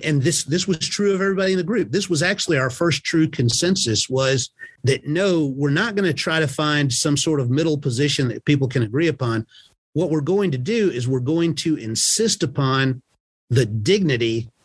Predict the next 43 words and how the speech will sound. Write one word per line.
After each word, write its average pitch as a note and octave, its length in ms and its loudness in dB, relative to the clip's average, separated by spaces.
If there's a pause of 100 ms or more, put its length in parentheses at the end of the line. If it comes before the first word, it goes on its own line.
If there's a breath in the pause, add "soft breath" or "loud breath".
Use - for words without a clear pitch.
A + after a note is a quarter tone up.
(400)
of C#3 180 2
the A#2+ 80 0
human D#3+ 340 0
beings C#3+ 320 0
participating C3 720 0
in B2 220 0
the, G2+ 140 -2 (120)
in C3+ 100 4
the G#2+ 100 2
process, - 800 -2
right? A#2+ 280 0
What C3+ 140 0
we're C3+ 80 0
going E3+ 320 0
to A#2 60 -4
do C3+ 460 0 (560 loud breath)
is C#3 180 0
we're, C3+ 260 2 (100)
is A#2+ 180 -2
we're B2 360 2 (100)
not F#3+ 260 0
going D#3+ 260 0
to C3 80 2
insist B2 380 -2
that C#3+ 80 0
everybody C3+ 380 0
agree, A#2+ 640 -2
but C#3 220 0
that B2+ 180 -2
they B2 220 2
learn D3+ 380 0
how C#3+ 160 0
to A#2+ 80 -2
talk D#3 360 -4
to C3 140 2
each G#2 180 -2
other G#2 320 0 (680 soft breath)
in D3+ 140 0
a C#3 60 2
way C#3+ 180 2
that B2 140 0
is A2 180 -2
fair, B2+ 640 -2